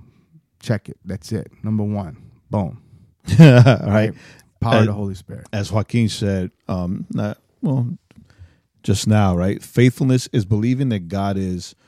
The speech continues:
Speaker 2: who He said He is, right? And, and, and trusting that beside, that in spite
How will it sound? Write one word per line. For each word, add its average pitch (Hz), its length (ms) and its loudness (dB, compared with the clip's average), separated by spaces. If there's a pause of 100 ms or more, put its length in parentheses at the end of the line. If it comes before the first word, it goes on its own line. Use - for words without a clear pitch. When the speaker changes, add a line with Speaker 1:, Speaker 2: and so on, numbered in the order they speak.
(240)
Speaker 2:
who - 140 -2
He 104 80 2
said 92 240 -8
He 92 200 -6
is, 87 280 -8 (200)
right? 90 240 -8 (580)
And, 110 360 -4 (120)
and, 110 460 -6 (360)
and 110 140 -4
trusting 107 760 -4 (680)
that 98 360 -6 (160)
beside, 127 720 -4
that 107 260 -6 (160)
in 117 100 -12
spite 135 500 -10